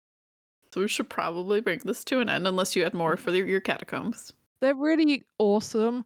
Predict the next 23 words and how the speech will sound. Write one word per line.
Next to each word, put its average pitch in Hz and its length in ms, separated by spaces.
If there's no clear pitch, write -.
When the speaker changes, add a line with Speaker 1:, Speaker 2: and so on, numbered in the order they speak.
Speaker 2:
and 196 120
I 170 60
appreciate 214 640
them, 165 320
and 170 100
as, 170 240
like, 196 160
history, 190 540
Speaker 1:
Mm-hmm. - 80
Speaker 2:
it's - 120
invaluable. 165 920
But - 120
if 196 80
we 220 80
wanted 214 320
to 214 80
give 185 440
those 170 220
bones, 165 380
like, 170 160
a 165 40
proper 160 280
resting, 160 520